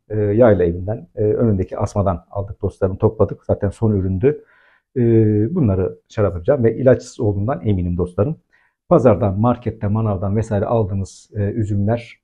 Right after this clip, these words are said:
kesinlikle ilaçlı dostlarım. İlaçsız, e, oradan üzüm bulmanız mümkün değil.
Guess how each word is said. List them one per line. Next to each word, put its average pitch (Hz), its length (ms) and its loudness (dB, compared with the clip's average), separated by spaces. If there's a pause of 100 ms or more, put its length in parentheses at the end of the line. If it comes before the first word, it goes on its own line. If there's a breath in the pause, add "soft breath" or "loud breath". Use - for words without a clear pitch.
(160)
kesinlikle 104 520 -6
ilaçlı 95 360 -4
dostlarım. 87 400 -8
İlaçsız, 110 580 -4
e, - 60 -2
oradan 101 500 0
üzüm 104 260 0
bulmanız 95 360 -2
mümkün 104 320 -2
değil. 101 240 -2